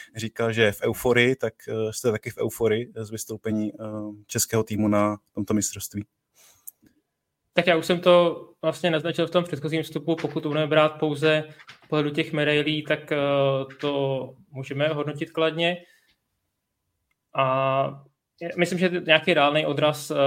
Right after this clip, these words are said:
Speaker 2: úrovně české atletiky ve srovnání se světem, když se podíváme na všechny ty disciplíny, tak u některých je to ten posun markantní. A samozřejmě alfa omega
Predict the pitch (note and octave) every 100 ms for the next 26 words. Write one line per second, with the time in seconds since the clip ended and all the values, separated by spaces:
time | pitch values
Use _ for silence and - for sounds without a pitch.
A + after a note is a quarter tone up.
0 | C#3 C#3 C#3 C#3+ C#3 - D3 D3 D3 C#3+
1 | D3 C#3+ C3+ D#3 C#3+ D3 C#3 D#3 D3 D3
2 | C#3+ D3 C#3+ C#3 C#3+ C#3+ D3+ D3+ - -
3 | C3+ C#3+ C#3 C#3+ C#3 C#3+ C#3+ C#3+ D3 D3
4 | C#3+ C#3 C#3 C#3+ C#3 D3 C#3+ C#3 - -
5 | - _ D3 D3 D3 D3+ D3 D3 C#3+ -
6 | - D3+ D3+ D3+ D3+ - D#3 D#3 D3+ C#3+
7 | C#3 D3 C#3 C#3+ C3+ C3+ C#3 - _ _
8 | - C3 C3 C3 C3 C3+ - _ _ -
9 | C#3+ D3 D3 D3 C#3+ C#3 C3+ D3 C#3 C#3
10 | C#3 D3 D3 D3